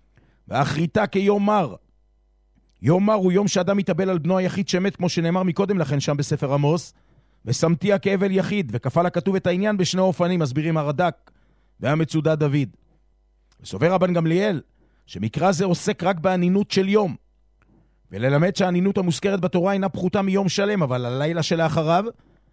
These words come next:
אינו חלק מהיום שעבר, ודין האנינות בו הוא רק מדברי חכמים. ובמקום איסטניס לא גזרו ברבנן. באדם שהוא מעונג ומפונק ויש לו צער במניעת הרחיצה, לא גזרו בו רחמים, דין אנינות לילה לעניין זה.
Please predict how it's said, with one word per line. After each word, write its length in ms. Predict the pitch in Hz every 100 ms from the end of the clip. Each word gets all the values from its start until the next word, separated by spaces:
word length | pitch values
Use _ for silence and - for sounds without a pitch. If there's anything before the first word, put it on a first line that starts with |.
| _ -
אינו 240 | - 185 233
חלק 280 | 226 220
מהיום 320 | 196 190 185 175
שעבר, 440 | 175 156 139 135
ודין 220 | 120 135 170
האנינות 400 | 175 180 233 175
בו 100 | 180
הוא 100 | 170
רק 160 | 190
מדברי 340 | 190 170 175 190
חכמים. 440 | 185 190 208 190 - _ _ _ _ _ -
ובמקום 460 | 85 98 104 151 196
איסטניס 460 | 226 220 214 160
לא 80 | 190
גזרו 280 | 180 156 175
ברבנן. 500 | 170 156 139 135 113 - _ _ _ _ _ _ -
באדם 320 | 85 95 165
שהוא 180 | 185 165
מעונג 420 | 135 156 160 180
ומפונק 560 | 151 151 - 147 180 -
ויש 200 | 143 165
לו 80 | 160
צער 220 | - 180
במניעת 400 | 175 156 147 160
הרחיצה, 480 | 170 165 165 170 220
לא 100 | 208
גזרו 280 | 180 160 185
בו 140 | 185
רחמים, 480 | 175 165 202 240 196 214 _ _ _ _ _
דין 240 | - 226
אנינות 420 | 214 202 208 202 196
לילה 320 | 214 202 180
לעניין 440 | 165 160 160 147
זה. 180 | 123 120